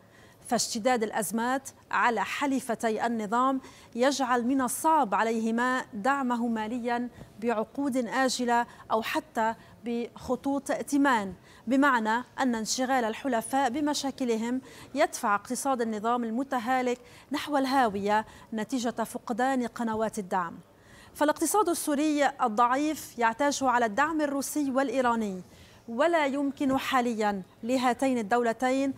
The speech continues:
أن تضعا دعم اقتصاد النظام على رأس أولوياتهما، وبالنتيجة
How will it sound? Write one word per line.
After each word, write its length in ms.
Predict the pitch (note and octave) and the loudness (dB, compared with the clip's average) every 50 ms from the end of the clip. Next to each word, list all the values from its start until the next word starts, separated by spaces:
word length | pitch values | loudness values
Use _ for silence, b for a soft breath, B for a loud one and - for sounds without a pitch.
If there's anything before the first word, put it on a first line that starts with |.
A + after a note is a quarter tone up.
| B B B B - | B B B B -2
أن 180 | A#3 A#3+ A#3+ A3 | -2 0 0 0
تضعا 500 | C4 B3+ A3 A#3 A#3 A3+ C4 C4+ C4+ C4 | 0 2 2 2 2 4 4 2 2 2
دعم 460 | A3 G3+ G#3 C#4 D4 C#4+ C4+ A#3 A3 | 0 0 0 0 2 0 0 -2 -2
اقتصاد 520 | G#3+ - - - B3 - - C4 C4 A3+ | -4 -4 -6 -8 -8 -4 -2 -2 0 0
النظام 540 | A#3 A3+ A3 A3 G#3 A#3 A#3+ B3 B3+ B3+ C4 B B B B B | 0 -2 -2 0 0 2 2 2 2 0 -2 B B B B B
على 280 | - G3+ A3+ B3 A#3+ A#3+ | 0 2 4 4 4 4
رأس 340 | C4+ C#4 - C4+ - - C4 | 4 2 2 0 -4 -4 -2
أولوياتهما، 1040 | A3 A3 A3+ A#3 A3+ G#3+ A3 A3 A3 G#3 G#3 - A#3+ A3 B3+ B3 C#4+ C4 G#3+ F#3 - B B B B B B - | -2 0 0 2 2 0 0 0 -2 -2 -2 -2 -2 0 2 4 4 4 2 0 -4 B B B B B B -6
وبالنتيجة 800 | A3+ A3 B3 C#4 C4+ C4+ B3 - B3+ A#3+ G#3 - G#3 F#3+ G3 | -2 0 2 4 4 2 2 0 0 -2 -2 -2 -2 -4 -6